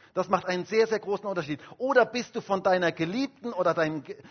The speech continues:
deinem Geliebten zu einem romantischen Abendessen eingeladen? Candlelight Dinner, fünf Gänge. Das setzt doch sofort romantische Gefühle frei. Das ist doch sofort etwas ganz, ganz anderes.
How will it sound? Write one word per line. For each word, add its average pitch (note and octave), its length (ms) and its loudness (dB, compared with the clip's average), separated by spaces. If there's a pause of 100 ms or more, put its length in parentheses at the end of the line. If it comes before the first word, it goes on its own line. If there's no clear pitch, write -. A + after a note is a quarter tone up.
(140)
deinem A3+ 360 0
Geliebten G3+ 600 -6 (200)
zu - 180 -8
einem D#3+ 440 -4 (420)
romantischen E3 680 -4
Abendessen A#2 640 -6
eingeladen? E2+ 680 -12 (420)
Candlelight E3 840 0
Dinner, B2+ 440 -4 (180)
fünf C#3+ 300 -8
Gänge. G2+ 320 -8 (1080)
Das A3+ 160 -4 (760)
setzt F#3 280 -4
doch F3+ 80 -8
sofort F#3+ 400 -8
romantische E3 480 -8
Gefühle F#3 360 -4
frei. F#2 360 -2 (360)
Das F#3+ 160 2
ist G3 100 -8
doch G3+ 100 4
sofort A3 320 4
etwas G3+ 300 2
ganz, A3+ 320 0
ganz A3 240 0
anderes. G3 500 0